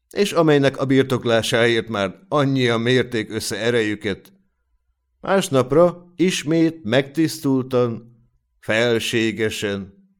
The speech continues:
sőt, meghitten hullámzott. Mintha nem is lelték volna benne sok ezren a halálukat.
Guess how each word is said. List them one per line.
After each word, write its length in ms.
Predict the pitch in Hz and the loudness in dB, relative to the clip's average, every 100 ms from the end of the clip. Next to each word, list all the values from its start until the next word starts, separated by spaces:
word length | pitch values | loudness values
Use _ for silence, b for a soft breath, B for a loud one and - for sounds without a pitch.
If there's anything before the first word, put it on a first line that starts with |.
| _ _ _ _ _ | _ _ _ _ _
sőt, 500 | - 95 87 113 - _ _ | -10 -6 -6 -6 -10 _ _
meghitten 960 | 95 98 87 - 95 87 _ 107 95 98 | -4 -4 -4 -10 -14 -14 _ -6 -4 -4
hullámzott. 800 | 95 95 92 95 92 92 87 _ _ _ _ _ _ _ _ _ _ _ _ _ _ _ _ _ - | -6 -6 -4 -4 -6 -12 -14 _ _ _ _ _ _ _ _ _ _ _ _ _ _ _ _ _ -8
Mintha 420 | 123 123 - 120 | -6 -4 -4 -2
nem 320 | 98 107 151 | -2 0 0
is 180 | 143 123 | 0 -2
lelték 580 | 127 143 143 120 131 120 | 0 2 2 2 2 2
volna 340 | 117 120 113 | 2 2 2
benne 500 | 101 127 131 123 113 - - _ | 2 0 0 -2 -6 -10 -20 _
sok 360 | - - 110 104 | -14 -4 -2 -2
ezren 420 | 95 92 87 95 | -4 -4 -6 -6
a 80 | 90 | -6
halálukat. 920 | 87 87 85 85 82 - 80 - _ | -6 -6 -6 -8 -12 -12 -14 -14 _